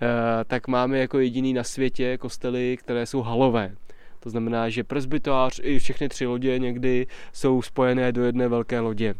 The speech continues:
Presbytář je dost často jiný, protože je starší, tak jako tady, ale ty lodě jsou pod jednou střechou, pod jednou klenbou.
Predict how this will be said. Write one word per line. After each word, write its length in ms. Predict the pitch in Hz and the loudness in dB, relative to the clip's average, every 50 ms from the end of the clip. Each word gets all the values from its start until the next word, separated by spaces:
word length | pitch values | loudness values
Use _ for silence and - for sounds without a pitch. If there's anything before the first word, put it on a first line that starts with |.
| - - | -4 -4
Presbytář 520 | 120 117 113 117 123 113 117 113 113 - | -4 -2 -2 0 0 4 4 4 4 4
je 60 | 127 | 2
dost 100 | 123 113 | 2 2
často 260 | - 135 - - - | 2 2 0 2 4
jiný, 180 | 107 107 120 123 | 4 6 6 6
protože 260 | 113 - - 113 123 | 6 6 4 4 4
je 80 | 117 107 | 2 2
starší, 500 | - - - - - - 143 147 151 - - - - - - | 0 0 -2 -2 -2 -2 -2 -2 -4 -6 -10 -12 -14 -10 -6
tak 180 | - 113 - | -4 -2 -2
jako 200 | 120 110 - 120 | -2 -2 -2 -4
tady, 320 | - 104 104 113 123 135 127 | -4 -2 -2 0 0 0 0
ale 240 | 120 120 120 117 - - - - - - | 0 -2 -2 -2 -4 -6 -8 -12 -8 -4
ty 100 | 127 120 | -2 -2
lodě 220 | 113 110 113 110 | 0 0 -2 -4
jsou 360 | - - 120 113 113 110 107 - - - - - - | -4 -4 -4 -4 -2 -4 -6 -10 -12 -10 -6 -6 -4
pod 160 | - 120 110 | -2 -2 -2
jednou 220 | 110 107 107 110 107 | -2 -2 0 0 0
střechou, 440 | - - - - - - - 123 - - - - - - | -2 -2 -4 -4 -4 -4 -4 -4 -8 -10 -14 -16 -14 -8
pod 120 | - 117 110 | -6 -2 -2
jednou 260 | 113 110 113 107 101 | 0 0 0 -2 -2
klenbou. 420 | - 117 104 104 101 101 98 - | -2 -4 -2 -2 -2 -4 -4 -6